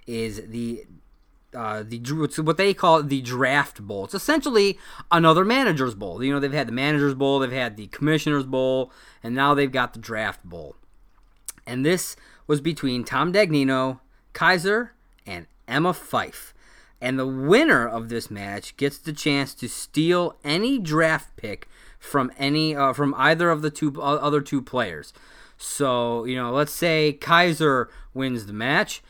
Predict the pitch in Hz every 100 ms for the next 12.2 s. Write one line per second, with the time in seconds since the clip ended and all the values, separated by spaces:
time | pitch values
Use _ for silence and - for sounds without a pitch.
0 | _ - 151 151 147 - 165 165 147 -
1 | - - 131 135 139 - 147 151 147 139
2 | 131 127 123 - 160 160 156 139 151 151
3 | - 160 147 147 127 139 131 127 131 131
4 | 127 - - - 120 120 113 - 113 110
5 | 107 98 - - 123 139 131 - 135 123
6 | 117 110 107 104 - 90 95 85 98 143
7 | - - - _ _ - - - - 107
8 | 107 110 87 - - 151 - - - -
9 | - - 165 143 170 180 165 170 165 156
10 | 147 135 _ _ - 180 180 180 180 165
11 | 170 175 180 175 175 165 170 165 151 160
12 | 156 147